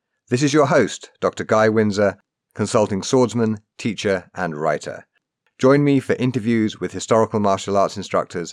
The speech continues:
and experts from a wide range of related disciplines as we discuss swords, history, training, and bringing the joy of historical martial arts into our modern lives. This is episode one hundred sixty-seven of the show,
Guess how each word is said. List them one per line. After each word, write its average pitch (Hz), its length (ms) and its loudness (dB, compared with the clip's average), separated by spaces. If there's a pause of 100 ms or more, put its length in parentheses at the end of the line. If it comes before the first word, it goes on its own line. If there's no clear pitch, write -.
(120)
and 92 180 -6
experts 123 560 0
from 87 220 -8
a 78 60 -2
wide 92 340 0
range 90 380 -2
of 82 180 -10
related 85 400 -6
disciplines 78 580 -10 (340)
as - 160 -4
we 156 140 4
discuss 139 460 0 (100)
swords, 101 640 0
history, 92 640 -4
training, 120 540 0 (320)
and 123 420 0
bringing 117 360 4
the 85 100 -2
joy 123 420 4
of 95 80 4
historical 127 540 0
martial 82 360 -2
arts 82 360 -2
into 104 480 -4
our 76 180 -2
modern 78 320 -6
lives. 62 480 -12 (1200)
This 180 220 4
is 131 80 6
episode 123 560 2
one 123 240 4
hundred 120 340 2
sixty-seven 107 540 0
of 95 140 0
the 90 60 -2
show, 120 340 2